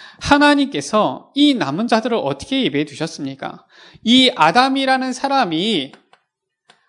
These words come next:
하나님의 지으신 첫사람 아닙니까? 근데 이 아담이 하나님의 약속을 들었는데 이 아담이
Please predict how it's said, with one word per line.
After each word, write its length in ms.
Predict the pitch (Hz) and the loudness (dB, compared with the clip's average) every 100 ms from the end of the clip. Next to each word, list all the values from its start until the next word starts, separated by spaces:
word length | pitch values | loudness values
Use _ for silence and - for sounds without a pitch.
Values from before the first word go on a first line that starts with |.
| _ | _
하나님의 920 | - 285 285 285 196 165 214 135 - _ _ _ - | -4 2 4 4 2 0 0 -2 -10 _ _ _ -4
지으신 680 | - 262 233 - 196 123 - | 4 6 4 2 -4 -6 -8
첫사람 540 | - 220 254 247 233 | -6 -4 -2 -2 -2
아닙니까? 560 | 123 156 160 - 156 - _ _ | -6 -8 -10 -14 -18 -20 _ _
근데 300 | - 277 247 | 0 2 4
이 300 | 226 240 254 - | 2 2 2 2
아담이 380 | 156 208 202 | 0 0 0
하나님의 560 | 202 262 269 262 233 156 | -4 -2 -2 -2 -2 -2
약속을 500 | 131 - 240 240 254 | -4 -6 -6 -2 -2
들었는데 720 | 247 240 139 131 170 143 156 _ _ _ _ _ _ | 0 0 -2 -4 -4 -6 -12 _ _ _ _ _ _
이 280 | 247 262 247 | 2 4 4
아담이 800 | 214 220 247 240 247 262 262 _ | 2 4 4 4 0 -4 -6 _